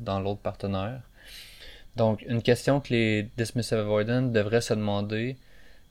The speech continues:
quand ça, ça arrive, tu sais, quand que, ils ont l'impression que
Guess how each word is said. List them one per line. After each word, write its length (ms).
quand 320
ça, 200
ça 220
arrive, 380
tu 60
sais, 100
quand 260
que, 500
ils 80
ont 40
l'impression 600
que 500